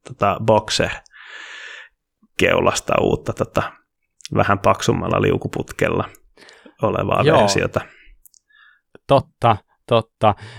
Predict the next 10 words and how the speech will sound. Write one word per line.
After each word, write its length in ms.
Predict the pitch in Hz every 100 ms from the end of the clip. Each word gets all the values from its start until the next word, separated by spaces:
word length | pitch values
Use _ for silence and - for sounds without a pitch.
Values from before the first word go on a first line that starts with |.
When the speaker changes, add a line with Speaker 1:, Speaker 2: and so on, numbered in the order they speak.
| - -
Speaker 2:
Ja 560 | 107 98 101 104 101 _ _ _ - 107
se, 180 | 110 - 110
se, 300 | - 113 113
se 220 | - 120
lienee 440 | 135 139 113 101 98
joku 280 | 104 - 104
tuleva, 500 | 131 135 107 98 98 - _ _ -
tuleva 380 | 135 139 110 101
juttu 340 | 110 113 -
sitten, 400 | 98 104 - 98